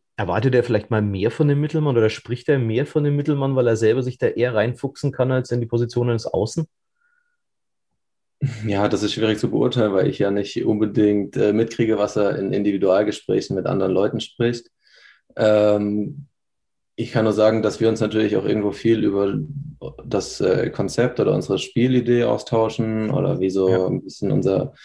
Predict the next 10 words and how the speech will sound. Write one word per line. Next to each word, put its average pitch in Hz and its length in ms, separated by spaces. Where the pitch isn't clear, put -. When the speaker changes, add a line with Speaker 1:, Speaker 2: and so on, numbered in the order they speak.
Speaker 2:
Matchplan 117 720
dann 110 180
wirklich 110 480
fürs 107 220
Spiel 110 280
aussieht. 104 720
Ähm, 95 760
vielleicht 95 360
ein 98 80
bisschen 98 640